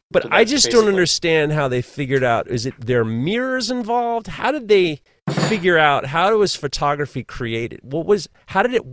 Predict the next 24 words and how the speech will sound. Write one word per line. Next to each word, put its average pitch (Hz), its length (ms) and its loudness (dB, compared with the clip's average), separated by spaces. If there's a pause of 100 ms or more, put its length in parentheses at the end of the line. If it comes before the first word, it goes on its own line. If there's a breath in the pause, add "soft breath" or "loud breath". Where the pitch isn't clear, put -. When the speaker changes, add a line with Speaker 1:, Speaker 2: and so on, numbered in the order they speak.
Speaker 1:
how 156 120 -2
did, 233 100 0
I 220 60 -4
don't 269 100 0
even 226 320 -4
really 185 420 0
understand 123 440 -2
how 113 80 -2
it 98 80 -6
works. - 380 -10 (1400 loud breath)
The 147 120 6
Speaker 2:
Um, 147 120 8
Speaker 1:
mechanism 143 580 4
behind 117 400 0
photography. - 480 -8 (640)
Speaker 2:
Well, 165 200 4
like, 175 200 0
so, 180 100 0
the, 156 80 -4
like, 160 240 2
so 185 80 0
your 156 140 0
camera 151 360 2
obscura, 131 640 0